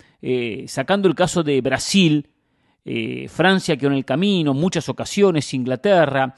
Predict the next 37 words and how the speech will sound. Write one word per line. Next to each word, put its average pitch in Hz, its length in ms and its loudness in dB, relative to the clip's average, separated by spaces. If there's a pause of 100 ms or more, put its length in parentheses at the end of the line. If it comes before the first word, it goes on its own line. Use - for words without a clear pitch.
(140)
Argentina 139 460 -2
en 151 60 -2
un 131 100 0
par 135 180 -4
de 123 60 -2
ocasiones, 131 920 0 (360)
eh, 123 200 -6
Uruguay 151 440 6
en 135 60 -2
muchas 135 280 -4
ocasiones. 151 680 -8 (100)
Entonces - 340 -12
era 220 200 2
difícil 185 520 0
clasificar 127 540 -4
un 147 80 -2
mundial 151 480 0 (420)
y 165 100 0
mantenerse 151 800 0
cada 143 320 2
cuatro 160 460 4
años, 156 440 -2 (280)
eh, 139 180 -2
vigente, 123 720 -4
porque 123 320 -6
no 165 80 2
solo 185 260 4
tenía 156 240 0
que 160 100 -6
clasificar 151 480 0
la 151 60 2
selección, 156 640 0 (180)
uno 156 180 -4
tenía 143 200 -4
que 131 80 -4
ser 135 220 -6
también 127 380 -4